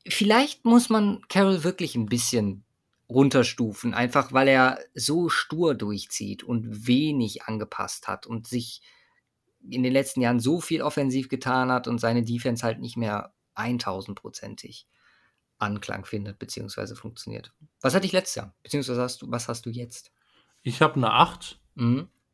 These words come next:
Speaker 2: wie letztes Jahr.
Speaker 1: Mhm.
Speaker 2: Und du hattest letztes Jahr eine acht Komma drei.
Speaker 1: Okay.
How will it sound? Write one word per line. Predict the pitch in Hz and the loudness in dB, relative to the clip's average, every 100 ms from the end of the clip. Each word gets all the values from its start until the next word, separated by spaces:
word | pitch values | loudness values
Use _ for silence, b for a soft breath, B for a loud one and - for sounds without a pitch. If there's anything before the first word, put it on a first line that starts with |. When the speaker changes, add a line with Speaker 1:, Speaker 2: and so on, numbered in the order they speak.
| _ - | _ -2
Speaker 2:
wie | 127 | 4
letztes | 123 165 - 190 - | 6 6 2 -6 -2
Jahr. | 202 220 240 - _ _ _ _ - | 0 0 -4 -14 _ _ _ _ -6
Speaker 1:
Mhm. | 117 117 120 | -4 -4 -4
Speaker 2:
Und | - 143 139 139 131 | 2 4 6 4 2
du | 131 135 | 2 2
hattest | 151 143 131 | 2 0 0
letztes | 147 143 131 - | 0 0 -6 -2
Jahr | 127 | 0
eine | 123 - | 0 -4
acht | - - | -14 -12
Komma | - 120 117 | -6 -4 -4
drei. | - 110 101 101 95 _ _ _ _ _ _ _ _ _ _ _ - | -6 -6 -6 -6 -10 _ _ _ _ _ _ _ _ _ _ _ -20
Speaker 1:
Okay. | 120 120 107 95 | -10 -6 -6 -8